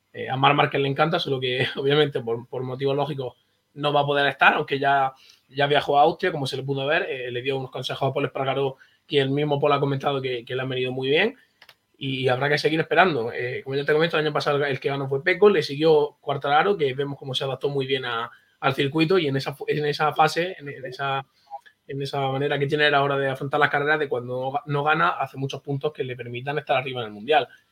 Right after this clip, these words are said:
Habrá que ver a Aleix, yo creo que es un poco la incógnita de este año, eh, porque en este circuito el año pasado sí es cierto que no consiguió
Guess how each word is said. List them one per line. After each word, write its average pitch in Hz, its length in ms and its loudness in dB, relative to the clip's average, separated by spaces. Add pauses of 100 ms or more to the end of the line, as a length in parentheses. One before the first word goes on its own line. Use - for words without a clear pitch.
(280)
Habrá 147 220 6
que 170 100 8
ver 170 120 6
a 151 60 10
Aleix, 180 340 4
yo 143 120 2
creo 143 80 0
que 143 80 2
es 139 40 2
un 139 60 -10
poco 143 160 2
la 139 80 0
incógnita 147 400 0
de 135 80 -2
este 143 160 0
año, 185 340 4 (340)
eh, - 80 -18
porque 139 180 -16
en 139 80 -8
este 139 160 0
circuito 139 260 -8
el 135 80 -4
año 139 120 -4
pasado 143 200 -4
sí 143 120 -6
es 139 60 -16
cierto 139 280 -4
que 135 160 -10
no 139 120 -8
consiguió 139 640 0